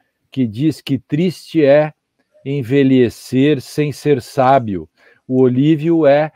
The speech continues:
"Que maravilha é envelhecer com sabedoria."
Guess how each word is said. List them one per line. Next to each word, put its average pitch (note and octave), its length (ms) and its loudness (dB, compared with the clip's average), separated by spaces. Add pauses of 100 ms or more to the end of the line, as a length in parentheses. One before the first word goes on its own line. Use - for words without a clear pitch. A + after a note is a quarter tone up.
(280)
"Que E3 120 -6
maravilha D3+ 1120 0 (240)
é C#3 160 -2
envelhecer C#3 920 -2
com C3+ 260 -12
sabedoria." G#2+ 1400 -6